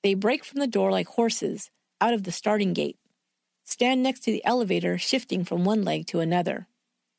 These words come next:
The elevator comes, hopefully with no one in it. Otherwise, they'll knock them down rushing in." Later in the letter, he writes about an encounter with a neighbor.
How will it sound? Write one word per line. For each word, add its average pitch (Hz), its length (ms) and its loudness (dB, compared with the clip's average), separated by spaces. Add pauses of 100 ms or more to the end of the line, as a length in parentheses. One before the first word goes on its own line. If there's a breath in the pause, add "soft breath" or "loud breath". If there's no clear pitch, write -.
(260)
The 208 160 -2
elevator 220 440 2
comes, 180 580 -2 (220)
hopefully 285 400 0
with 170 180 -4
no 180 180 2
one 160 140 -2
in 202 160 4
it. - 140 -6 (560)
Otherwise, 180 520 0
they'll 175 180 0
knock 196 280 0
them 165 160 -4
down 170 320 0
rushing 165 340 -4
in." 165 320 -4 (1300)
Later 254 300 2
in 185 80 0
the 170 100 0
letter, 165 440 -2
he - 180 0
writes 196 300 0
about 175 240 -2
an 160 120 -2
encounter 165 440 -2
with - 180 -6
a - 60 -6
neighbor. 175 440 -2